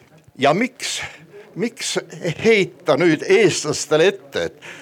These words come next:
te nagu ei taha neid ja te käitute nendega liiga halvasti? Näidake eeskuju, see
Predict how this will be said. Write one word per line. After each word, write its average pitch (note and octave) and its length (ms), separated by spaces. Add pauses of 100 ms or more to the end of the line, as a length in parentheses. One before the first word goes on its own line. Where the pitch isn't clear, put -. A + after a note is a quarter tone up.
(220)
te F3 360
nagu E3 320
ei D#3 100
taha A#2 560
neid G2+ 320
ja A#2 100
te D#3 240
käitute D#3 580
nendega D3 400
liiga D3+ 260
halvasti? B2+ 800 (840)
Näidake F#3+ 640
eeskuju, E3 640
see F3 480